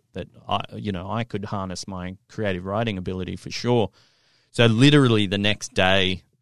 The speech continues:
I went and bought a cheap microphone off eBay, and I told my brother about it, you know, all this success that Dolan was having, and we were like, "Okay,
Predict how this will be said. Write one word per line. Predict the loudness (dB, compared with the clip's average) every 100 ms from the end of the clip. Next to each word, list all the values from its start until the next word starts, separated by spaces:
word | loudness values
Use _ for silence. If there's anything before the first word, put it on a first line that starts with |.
| _ _ _ 0
I | 2 4 2 -2 -8
went | -4 -2 -2
and | -4 -6
bought | 0 2 2 -2 _ _ _
a | _
cheap | -4 -4 -2
microphone | -2 -2 -2 0 0 0
off | 0
eBay, | -2 -2 2 2 2 0 -2 _ _ _ -12
and | -10
I |
told | -2 0 0
my | 0
brother | -2 -2 0 -2
about | -2 -4 -4
it, | -6 -8
you | -10
know, | -8 -10
all |
this | -10 -10
success | -8 -6 -6 -6
that | -8 -6
Dolan | -2 0 -2
was | -4 -8
having, | -8 -8 -8
and | -6
we | -6
were | -6
like, | -10 -14 -12
"Okay, | -14 -12 -16